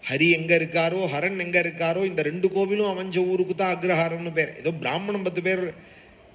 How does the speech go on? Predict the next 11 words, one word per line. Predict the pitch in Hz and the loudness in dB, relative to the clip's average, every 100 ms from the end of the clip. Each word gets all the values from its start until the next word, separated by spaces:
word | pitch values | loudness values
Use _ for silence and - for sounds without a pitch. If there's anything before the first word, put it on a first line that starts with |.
| - | -6
ஆ, | 170 165 165 | -2 0 0
அப்ப | 165 170 | 0 -2
குடியிருந்துட்டு, | 165 175 190 180 180 175 170 196 175 160 165 - - - - - - | 0 4 4 4 0 -2 4 4 4 -2 -8 -20 -20 -20 -20 -20 -16
ஆ, | 170 170 160 156 151 151 143 139 - - - - 151 135 135 127 110 - - - - - - - - | -6 -2 2 2 0 -2 -6 -10 -16 -20 -8 -4 -4 -2 -4 -6 -12 -18 -20 -20 -20 -20 -20 -10 -8
சமைச்சு | |
சாப்பிட்டுட்டு | 175 180 190 175 180 185 | -4 0 2 2 0 0
இருக்கிற | 185 180 180 175 170 | 0 4 4 4 2
தெருக்கு | 165 | 2
அக்ரஹாரம்னு | 170 175 185 165 180 170 175 170 | 2 2 0 0 0 0 0 -4
நினைச்சுட்டு | 180 175 170 - 170 | -6 -6 -6 -8 -8
இருந்தா | 160 156 160 | -6 -4 -6